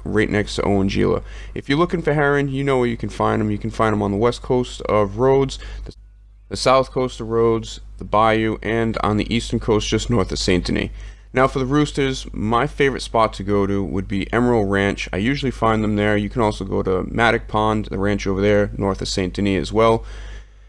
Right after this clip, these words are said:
But as far as what I do with the roosters, I'll go to Emerald Ranch. If they're not there, I'll leave the area maybe, like, twenty, thirty seconds away, try and find 'em. If I still can't find 'em, and after a couple of, uh, repetitions of leaving and coming back,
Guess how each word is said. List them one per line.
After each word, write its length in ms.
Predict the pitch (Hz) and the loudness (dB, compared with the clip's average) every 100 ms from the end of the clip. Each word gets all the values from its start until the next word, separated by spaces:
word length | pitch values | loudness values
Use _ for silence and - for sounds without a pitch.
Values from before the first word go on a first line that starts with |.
| - - 101 | -20 -20 -6
But 280 | 120 117 - | 2 4 4
as 100 | 107 | -2
far 260 | - 151 175 | 0 0 2
as 220 | 156 139 - - | 0 -4 -14 -14
what 240 | 117 139 | 0 2
I 140 | 139 | 4
do 180 | 135 139 | 2 0
with 140 | 135 117 | -2 -4
the 40 | |
roosters, 440 | 107 127 - 117 | -4 -4 -4 -2
I'll 80 | 110 | -2
go 180 | 104 101 | 0 0
to 120 | - | 0
Emerald 340 | 110 123 117 110 | 2 2 2 2
Ranch. 340 | 113 113 - | 2 0 -2
If 160 | 98 - | -6 -2
they're 140 | 98 | 0
not 300 | 101 107 - | 2 0 2
there, 260 | 107 110 - | 4 4 2
I'll 140 | 98 | 0
leave 180 | 117 131 | 0 2
the 100 | 123 | 2
area 340 | 104 107 107 | 2 2 2
maybe, 260 | 101 98 95 | 0 0 0
like, 240 | 95 92 | -2 -4
twenty, 280 | - 117 117 | -2 2 2
thirty 260 | 113 113 110 | 2 0 0
seconds 380 | - 101 92 95 | 0 -2 -2 0
away, 360 | 101 104 101 - | 2 4 2 -4
try 180 | - 92 | -4 -2
and 100 | 92 | 0
find 280 | 104 107 107 | 2 4 4
'em. 100 | 107 - - - | 0 -6 -14 -8
If 140 | - | 0
I 80 | 131 | 0
still 260 | - 156 156 | 0 0 0
can't 300 | 170 151 - | 2 -2 0
find 320 | 123 131 135 | 2 2 2
'em, 140 | 143 - | 0 -2
and 180 | 104 98 | -4 -2
after 320 | 104 117 - | 0 0 0
a 60 | 107 | -2
couple 420 | - 127 131 123 | -2 0 0 0
of, 220 | 117 - | -2 0
uh, 160 | 110 104 | 2 4
repetitions 680 | 110 113 - 127 - 120 110 | 2 -2 -2 -2 0 -2 0
of 240 | 104 101 | 0 0
leaving 360 | 113 113 110 107 | 0 2 2 0
and 120 | 101 | 0
coming 300 | 107 104 101 | 0 0 2
back, 300 | 107 110 | 4 2